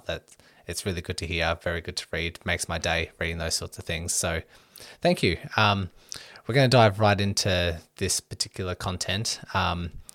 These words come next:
thanks to Laura, who is a patron, and while I was asking for questions for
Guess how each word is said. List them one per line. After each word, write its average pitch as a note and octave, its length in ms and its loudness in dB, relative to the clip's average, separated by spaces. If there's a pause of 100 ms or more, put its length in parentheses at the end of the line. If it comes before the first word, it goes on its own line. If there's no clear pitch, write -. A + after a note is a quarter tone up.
(220)
thanks G2+ 360 2
to F#2 220 -4
Laura, F#2+ 580 2
who G#2+ 120 -2
is F#2 180 2
a F#2+ 40 -4
patron, F#2 600 -2 (380)
and E2+ 560 0 (420)
while G2 240 2
I F#2 80 2
was F2+ 200 -2
asking F2 500 -6
for F2 340 -2
questions E2+ 800 -4
for E2 500 -4